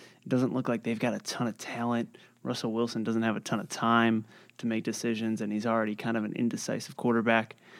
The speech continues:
I-, is that defense just gonna rattle Seattle in Seattle?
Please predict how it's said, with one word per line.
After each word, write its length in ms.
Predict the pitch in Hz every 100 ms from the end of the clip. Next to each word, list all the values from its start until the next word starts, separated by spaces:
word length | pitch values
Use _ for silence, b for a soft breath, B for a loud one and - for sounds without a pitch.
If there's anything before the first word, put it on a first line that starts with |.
| b b b - - -
I-, 40 |
is 340 | 87 71 123
that 180 | 117 123
defense 360 | 120 117 120 113
just 120 | 113
gonna 180 | 117 104
rattle 460 | 101 104 107 107
Seattle 680 | - - 113 104 104 107 110 -
in 220 | 135 135
Seattle? 540 | 131 135 117 113 117